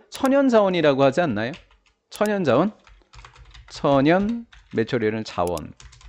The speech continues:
또는 물질. 이렇게 되겠죠. 천연 자원을 사용합니다. as cotton, 뭐, 면이라든가, 울이라든가,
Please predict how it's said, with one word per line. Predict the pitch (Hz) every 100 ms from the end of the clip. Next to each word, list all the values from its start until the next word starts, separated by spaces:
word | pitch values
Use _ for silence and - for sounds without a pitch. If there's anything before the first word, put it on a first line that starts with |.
| - - - _ - - - - - - _ _ _ _ -
또는 | 117 131 127
물질. | 95 87 - 85 113 196 196 _ - - _ - _ - - _ - - _ _ _ _ _ _ _ - - - - - - - - - - -
이렇게 | _ -
되겠죠. | 95 92 - 147 - - - - -
천연 | - 247 262 254
자원을 | 220 143 165 175 202 220 208
사용합니다. | - 214 202 180 175 113 107 143 220 208 - - _ _ _ 135
as | 143 165
cotton, | 240 233 143 90 - -
뭐, | 117 117 113
면이라든가, | 127 127 147 143 135 127 131 165 220 240 - _ _
울이라든가, | 135 131 151 143 127 117 143 208 226